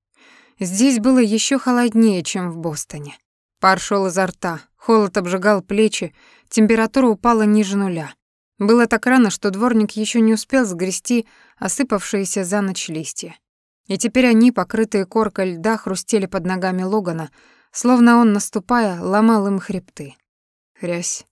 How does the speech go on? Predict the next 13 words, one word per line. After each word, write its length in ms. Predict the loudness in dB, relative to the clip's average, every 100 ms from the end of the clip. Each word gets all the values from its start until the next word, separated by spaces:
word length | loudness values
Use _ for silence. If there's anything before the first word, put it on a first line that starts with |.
| _ _
хрясь. 540 | -8 -6 -6 -8 -12 -16 _ _ _ _ _
По 100 | -2
до 160 | 0
боли 260 | 2 2 2
натянутым 760 | 0 -4 -4 -4 -4 -4 -6
нервам. 460 | -4 -6 -10 -14 -18 _ _
Хрясь, 680 | -8 -4 -4 -6 -10 -12 _ _
хрясь, 560 | _ -8 -8 -8 -12 -12 _ _ _ _
оставляя 600 | -10 -8 -6 -6 -4 -4
ожоги 280 | -4 -8 -8
внутри. 520 | -8 -10 -12 -18 -18 _ _ _ _ _
Логан 480 | -2 -2 0 -4 -6
обернулся. 760 | -8 -6 -6 -6 -8 -12 -14